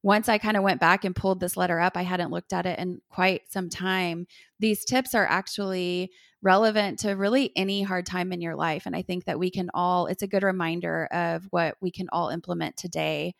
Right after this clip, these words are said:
I guess I'll just start by reading this letter. And then in this letter, it kind of briefly expa-, explains our personal journey.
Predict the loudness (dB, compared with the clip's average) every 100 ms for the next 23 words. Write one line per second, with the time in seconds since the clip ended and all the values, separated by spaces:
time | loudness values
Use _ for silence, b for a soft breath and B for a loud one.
0 | b -2 2 0 2 0 0 2 2 2
1 | 0 0 -2 -4 _ _ _ _ _ _
2 | -14 -2 0 2 2 0 -2 0 2 4
3 | 4 0 -2 -2 0 0 -2 -6 -4 -2
4 | 0 -2 -6 -10 _ 0 0 -2 -2 0
5 | 2 2 0 0 4 2 0 B B B
6 | B _ _ _ _ _ 4 6 6 4
7 | 6 4 2 0 0 0 -2 -4 -6 2
8 | 2 2 0 2 2 2 -2 -2 -2 -2
9 | 0 0 -2 -4 -4 0 2 2 -2 -2
10 | -6